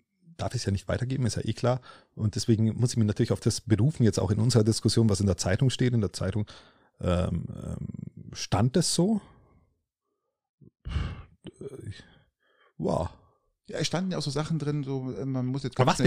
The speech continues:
Speaker 2: jemand
Speaker 1: bedenklich
Speaker 2: anders
Speaker 1: ist, was
Speaker 2: finden und
Speaker 1: tatsächlich
Speaker 2: einfach,
Speaker 1: bedenklich
Speaker 2: man versucht es, ich, mir kommt es so vor, man versucht es jetzt einfach alles
Speaker 1: Einfach so,
Speaker 2: abzuwürgen
Speaker 1: ja, genau.
Speaker 2: und, und das so, äh,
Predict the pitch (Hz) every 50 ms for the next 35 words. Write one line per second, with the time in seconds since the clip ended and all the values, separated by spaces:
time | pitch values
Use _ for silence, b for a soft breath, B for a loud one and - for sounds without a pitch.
0 | - - 156 226 233 240 214 - 233 - - 151 139 131 147 147 120 - - -
1 | 165 131 147 131 151 190 208 - - 117 147 127 - 208 - 190 - - 160 -
2 | 160 - 202 208 226 180 151 139 175 180 170 160 - 147 110 131 170 - - 170
3 | - 175 - - 120 131 - 131 - - 123 117 - - 107 - 120 120 - -
4 | 180 196 208 - - 175 190 170 - 139 B B B - 165 165 - - 165 156
5 | - 160 156 - 165 147 107 - 131 117